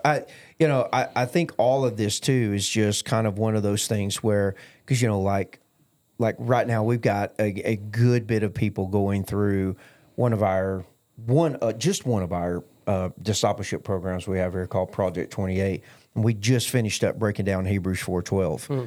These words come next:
Speaker 1: You know, "For the word of God is living and active, is sharper than any double-edged sword.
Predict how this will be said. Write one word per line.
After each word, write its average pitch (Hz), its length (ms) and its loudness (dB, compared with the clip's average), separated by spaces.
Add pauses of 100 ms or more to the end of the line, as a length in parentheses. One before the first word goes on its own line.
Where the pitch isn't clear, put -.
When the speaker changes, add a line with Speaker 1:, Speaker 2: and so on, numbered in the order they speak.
(240)
Speaker 1:
You 110 80 0
know, 101 120 2
"For 107 140 0
the 101 80 0
word 101 200 2
of 90 80 -4
God 95 280 0
is 95 200 -4
living 98 420 2
and 92 120 0
active, 92 400 -2
is 92 80 -2
sharper 95 380 -2
than 92 400 -4
any 110 180 2
double-edged 92 460 0
sword. 95 460 0